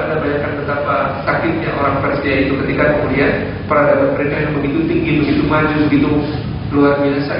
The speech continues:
indahnya, dikalahkan oleh para pembela kambing yang datang dengan peralatan seadanya dan mengalahkan mereka di negeri Persia.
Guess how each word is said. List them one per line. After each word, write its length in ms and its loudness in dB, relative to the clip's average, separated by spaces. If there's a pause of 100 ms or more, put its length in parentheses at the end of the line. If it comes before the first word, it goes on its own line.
indahnya, 460 -2 (420)
dikalahkan 520 2 (140)
oleh 120 2 (340)
para 240 2
pembela 480 0
kambing 400 0
yang 80 0
datang 420 0 (300)
dengan 240 2
peralatan 480 2
seadanya 480 0
dan 160 2
mengalahkan 400 0
mereka 300 0 (880)
di 80 4 (560)
negeri 320 2
Persia. 320 0